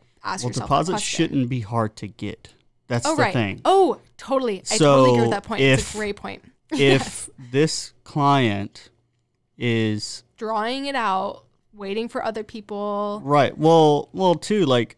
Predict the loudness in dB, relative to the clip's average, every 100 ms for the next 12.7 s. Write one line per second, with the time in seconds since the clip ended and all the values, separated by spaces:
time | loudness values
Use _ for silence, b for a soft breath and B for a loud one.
0 | -8 -4 -4 -4 -6 -2 0 0 -4 -10
1 | _ _ -6 0 0 0 -4 -8 -8 _
2 | _ _ _ _ _ -12 -4 0 -2 -2
3 | -2 -2 -2 -8 _ -4 0 0 -2 -6
4 | _ _ _ _ _ _ -2 0 -2 -6
5 | -10 -6 -2 0 0 0 -4 -8 -14 _
6 | _ _ _ _ _ -6 -6 -4 -2 0
7 | 2 0 -2 -10 -16 -16 _ -6 -4 -4
8 | -10 -8 -4 -4 -6 -10 -10 -10 -10 -16
9 | _ _ _ _ _ -8 -8 -2 0 2
10 | 2 -2 -4 -6 -6 -2 -2 -2 -4 -4
11 | -6 -10 _ -6 -2 0 -2 -4 -6 -6
12 | -6 -4 -4 -4 -4 -6 -6